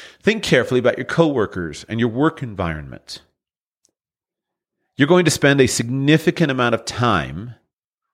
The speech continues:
with your coworkers, perhaps more than anything else that you're doing in your life. Your coworkers will be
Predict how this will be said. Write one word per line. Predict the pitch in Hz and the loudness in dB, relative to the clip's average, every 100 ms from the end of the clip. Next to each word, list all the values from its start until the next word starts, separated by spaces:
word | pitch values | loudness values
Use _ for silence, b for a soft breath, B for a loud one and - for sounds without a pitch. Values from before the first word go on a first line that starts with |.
| _ _ _ _ _ _ _ _ _ | _ _ _ _ _ _ _ _ _
with | - 95 101 | -4 -2 -4
your | |
coworkers, | - 139 110 87 - - - - - _ _ _ _ | 0 0 0 -2 -8 -16 -16 -18 -20 _ _ _ _
perhaps | 123 135 120 139 | -4 -2 -2 -2
more | 135 135 | 0 2
than | 117 | 2
anything | 113 139 139 123 | 0 -2 -4 -2
else | 117 131 - | -2 -2 -6
that | - | -6
you're | 98 | -2
doing | 101 101 95 | 0 0 -2
in | 90 | -2
your | 87 | -2
life. | 80 78 - _ _ _ _ _ _ _ b b b b - | -2 -6 -14 _ _ _ _ _ _ _ b b b b -4
Your | 120 | 2
coworkers | 143 151 143 127 110 110 117 101 | 4 4 4 2 0 0 -4 0
will | 113 | 0
be | 95 92 95 107 | 2 0 -2 -4